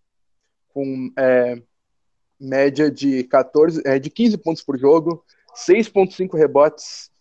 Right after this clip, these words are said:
quatro ponto seis assistências, dois ponto sete tocos liderando, zero ponto seis roubos de bola, cinquenta e dois por cento de aproveitamento no, no, no,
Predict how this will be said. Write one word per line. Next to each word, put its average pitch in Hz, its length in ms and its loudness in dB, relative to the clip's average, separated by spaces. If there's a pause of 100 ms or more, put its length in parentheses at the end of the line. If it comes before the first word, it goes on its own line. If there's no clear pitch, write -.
(160)
quatro 190 240 0
ponto 170 160 -4
seis 156 180 -2
assistências, 151 720 -6
dois 156 240 2
ponto 147 180 -6
sete 135 260 -2
tocos 139 280 -4
liderando, 127 540 0 (440)
zero 156 240 4
ponto 156 200 -2
seis 147 220 2
roubos 135 220 -4
de 127 80 -6
bola, 131 320 6
cinquenta 156 460 -4
e 151 40 -2
dois 143 200 2
por - 100 -20
cento 131 320 -8
de 123 100 -6
aproveitamento 127 840 -4
no, 123 380 -12 (1400)
no, 117 400 -14 (600)
no, 123 640 -8